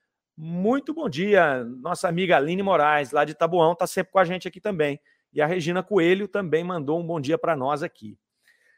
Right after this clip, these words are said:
Vamos passando aqui pro nosso segundo artigo do mês de março de cinquenta e nove.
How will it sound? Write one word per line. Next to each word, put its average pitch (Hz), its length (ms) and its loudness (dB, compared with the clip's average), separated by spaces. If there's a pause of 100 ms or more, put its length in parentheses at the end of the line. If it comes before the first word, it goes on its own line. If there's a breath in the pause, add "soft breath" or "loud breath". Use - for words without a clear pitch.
(200)
Vamos 214 240 2
passando 214 360 2
aqui 202 140 0
pro 190 200 0
nosso 170 760 2
segundo 190 500 6
artigo 247 600 2 (440)
do 160 120 4
mês 160 260 0
de 131 120 -2
março 147 560 2
de 156 140 -8
cinquenta 151 480 -6
e - 20 -6
nove. 170 560 2